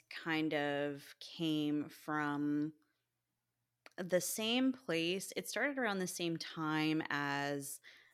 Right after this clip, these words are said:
this, like, horrible psychotic breakdown <laughs> that I had in college. Um, and after that, you know, subsequently there was, you know, me getting a therapist, me finding group therapy for sexual trauma,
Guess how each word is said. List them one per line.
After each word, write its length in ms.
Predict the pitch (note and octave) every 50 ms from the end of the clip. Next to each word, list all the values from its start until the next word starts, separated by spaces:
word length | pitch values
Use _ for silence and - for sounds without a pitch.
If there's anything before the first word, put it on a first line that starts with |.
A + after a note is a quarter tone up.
| _ - D3+
this, 220 | D3+ C#3 - -
like, 160 | D#3 D3 C#3
horrible 720 | - - - - D#3 D3 D3 C#3 C#3 C#3+ C#3 C#3 C#3 C3+
psychotic 600 | C#3 - E3 D3+ D3 - - C#3 C3+ C3+ C3 _
breakdown 400 | - C3 B2+ C3+ - - C3+ C#3+
<laughs> 0 |
that 120 | F#3 - -
I 100 | - A#3+ A#3+ - -
had 120 | - A#3+ -
in 120 | - C4 B3
college. 880 | - - - - F3 F#3 G3 G#3 G#3+ A3 A3 A3+ A3 A3 A3 - - - E4 F#4 F4 E4 D#4 C#4+ B3+ G#3+ F3 -
Um, 760 | - D3+ D#3 D#3 D3+ D3+ D3+ D3+ D3 D3+ D3+ D3+ D3 D3 D3 -
and 160 | - E3 D#3+ -
after 360 | - D3 D#3 D#3 - - E3
that, 340 | D3 D3 C#3 C3+ C#3 C3 - -
you 100 | - D#3+
know, 260 | C#3+ B2+ A2+ G#2+ F2+ - - _ _
subsequently 720 | - - D3 C3 - - - - D#3+ D3+ - C#3+ C#3 C#3
there 220 | C3+ C3+ C3 B2 C3+
was, 520 | C#3 C3 B2+ B2 A#2+ C3 D#3 - - - -
you 140 | - F3 D3 G2
know, 100 | D#2 - -
me 220 | F3+ D#3+ D3 C#3+
getting 320 | C#3 - D3 D3 D#3 D3
a 60 | D3+ D#3+
therapist, 760 | - C4 C4 B3 A#3+ A#3+ A#3+ A3+ G#3 F#3+ F#3+ F3+ - - F3
me 160 | D#3+ D#3 D3+
finding 340 | D3 - D3 C#3+ D3 C#3+ C#3+
group 220 | D3 D#3+ D#3+ D#3 -
therapy 580 | - D#3+ D3+ D3+ D3+ D3+ - D#3 D3 D3 D3 C#3+
for 300 | C#3 - - A#2+ A2+ C#3
sexual 420 | D3 - - - - - - D#2+
trauma, 640 | - - - D#3 D#3 D#3 D#3 D#3 D3+ D3 C#3+ C#3+